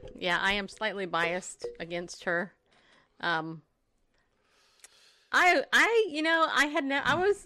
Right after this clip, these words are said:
I'm, I'm a pretty fair person, I think. Um, and, and she was just, as a woman, does not represent me.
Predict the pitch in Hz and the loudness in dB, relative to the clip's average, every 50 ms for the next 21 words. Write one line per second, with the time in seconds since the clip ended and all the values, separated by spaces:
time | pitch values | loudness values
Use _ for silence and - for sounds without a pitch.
0 | - - - 269 320 339 - - 330 440 480 480 359 - - - 269 254 247 - | -8 -2 -2 0 0 -2 -2 -2 -2 0 0 -2 -2 -2 -2 -2 -2 -2 -2 -2
1 | 208 202 202 196 - 185 175 170 - - 175 165 165 156 170 165 - 175 170 170 | -2 -2 -2 -2 -2 -4 -4 -4 -4 -6 -8 -6 -4 -4 -4 -4 -6 -6 -6 -6
2 | 165 - - - - _ _ _ _ _ _ _ _ _ _ _ _ - - 190 | -8 -12 -20 -20 -20 _ _ _ _ _ _ _ _ _ _ _ _ -4 0 0
3 | 180 180 185 180 190 185 - _ _ _ _ _ _ _ _ _ _ _ _ _ | 0 0 0 -2 -6 -10 -14 _ _ _ _ _ _ _ _ _ _ _ _ _
4 | _ _ _ - 233 226 226 202 190 175 - _ _ _ _ _ _ - - 220 | _ _ _ -4 -4 -4 -4 -4 -10 -16 -20 _ _ _ _ _ _ -12 -10 -10
5 | 220 - - - 330 415 440 403 - - - - 269 262 - - - - - - | -8 -8 -8 -4 -2 0 0 0 0 -2 -4 -4 -2 -2 -4 -6 -12 -20 -20 -20
6 | - - _ _ _ _ _ _ _ _ _ _ _ _ _ _ _ _ _ _ | -20 -20 _ _ _ _ _ _ _ _ _ _ _ _ _ _ _ _ _ _
7 | _ _ _ _ _ _ _ _ _ _ _ _ _ _ _ _ _ _ _ _ | _ _ _ _ _ _ _ _ _ _ _ _ _ _ _ _ _ _ _ _
8 | _ _ _ _ _ _ _ _ _ - 247 233 240 254 254 269 285 294 294 277 | _ _ _ _ _ _ _ _ _ -6 -4 -2 -2 -2 -2 -2 -2 -2 -2 -2
9 | 240 214 220 208 185 - 196 196 185 190 190 185 - 196 180 170 175 180 165 - | -2 -2 -2 -2 -2 -4 -6 -6 -4 -4 -4 -4 -6 -6 -8 -8 -6 -8 -8 -8
10 | - 160 139 - 143 | -8 -10 -12 -12 -14